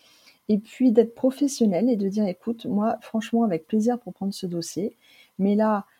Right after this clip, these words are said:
vu, euh, les conditions, vu machin, j'ai deux propositions à te faire,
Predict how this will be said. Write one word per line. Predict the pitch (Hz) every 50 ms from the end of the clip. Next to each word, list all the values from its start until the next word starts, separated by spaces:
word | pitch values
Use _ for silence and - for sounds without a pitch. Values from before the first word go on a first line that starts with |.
| _ _ _ _ -
vu, | - 175 180 190 220 247 254 254 240 226 _ _ _ _ - -
euh, | 160 165 156 156 160
les | 165 180
conditions, | - - 185 185 175 175 165 - - - 208 214 214 202
vu | 190 185 214 233 247 240
machin, | 208 175 170 - - - 190 220 277 339 247
j'ai | 202 185 180 175
deux | 170 175 220 233 226
propositions | 233 - 202 202 196 196 190 185 190 185 - - 185 170
à | 160
te | 160 -
faire, | - - 202 247 302 277 233